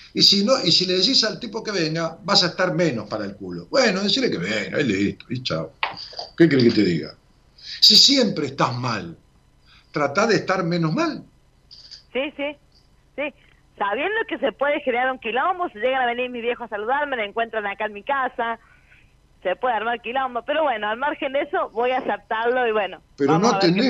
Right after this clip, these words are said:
Speaker 2: pasa.
Speaker 1: no entendés que no estás bien con ningún hombre de tu vida, de tu padre, de tu mamá, que ahora te llevas bien, dijiste hace dos minutos y se va a armar quilombo si está el,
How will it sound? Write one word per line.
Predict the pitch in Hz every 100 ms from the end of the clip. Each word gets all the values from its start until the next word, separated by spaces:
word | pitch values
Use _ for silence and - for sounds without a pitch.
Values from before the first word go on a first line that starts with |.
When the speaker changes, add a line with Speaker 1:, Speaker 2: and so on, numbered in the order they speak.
| 226
Speaker 2:
pasa. |
Speaker 1:
no | 185
entendés | 220 139 120 202
que | - 120
no | 135
estás | -
bien | 110 151 165
con | 95
ningún | 101 101 131
hombre | 143 110
de | 85
tu | 92
vida, | 156 180 104
de | 92
tu | 82 95
padre, | 156 160
de | 107
tu | 104
mamá, | 139 185 139
que | 113
ahora | 131 131
te | 104
llevas | 101 110 107
bien, | 123 202 165
dijiste | 98 92 131 -
hace | 110
dos | 131
minutos | 127 104 165 170 107
y |
se | -
va | 104
a |
armar | 104 113
quilombo | 107 120 165 123
si | -
está | 80
el, | 107 98